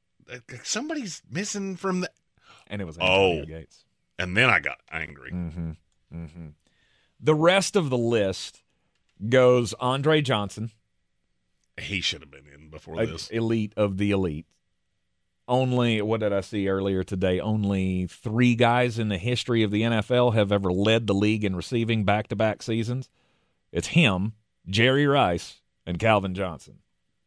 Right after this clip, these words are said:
Speaker 2: Then you had Patrick Willis, who a, a lot of, you know, a,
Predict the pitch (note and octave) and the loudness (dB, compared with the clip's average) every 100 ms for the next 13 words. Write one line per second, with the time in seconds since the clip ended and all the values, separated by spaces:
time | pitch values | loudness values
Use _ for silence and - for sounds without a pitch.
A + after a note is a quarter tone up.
0 | _ _ _ _ _ _ _ _ _ _ | _ _ _ _ _ _ _ _ _ _
1 | _ _ _ _ _ _ _ _ _ - | _ _ _ _ _ _ _ _ _ -2
2 | C3+ D#3+ D#3 D3+ D3+ C#3+ B2 G2+ - C3+ | 2 4 4 4 6 4 0 -14 -2 0
3 | C3 D3 A#2+ G2 F2 A2 - _ _ _ | 2 0 -2 0 -2 -6 -16 _ _ _
4 | _ _ _ _ _ _ _ _ _ A2 | _ _ _ _ _ _ _ _ _ 0
5 | A2+ G#2+ G#2 G#2+ - _ G#2 G#2+ G2+ A2 | 2 2 -2 -8 -10 _ -2 2 4 2
6 | G#2+ G#2 A2+ G2 F#2 G#2+ | 0 -2 0 0 2 0